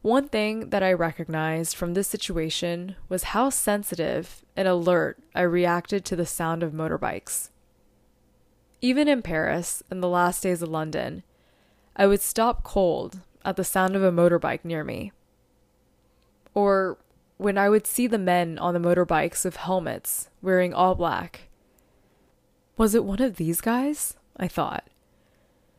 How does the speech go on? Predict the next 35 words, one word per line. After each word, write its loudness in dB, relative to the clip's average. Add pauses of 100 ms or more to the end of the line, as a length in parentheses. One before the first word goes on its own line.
(100)
And 2
it 6
would 6
continue -2
to 2
bring 2
back -2
memories -2
of -6
that -2
split -4
second -4 (440)
where 0
he -2
was -2
coming -2
straight -2
towards 0
me. -12 (1500)
To 2
this 4
day, -2 (580)
I 0
can't -2
get -2
the -6
man's 0
eyes 2
out -2
of -8
my -4
head. -6 (1120)
But 2
I 6
think 0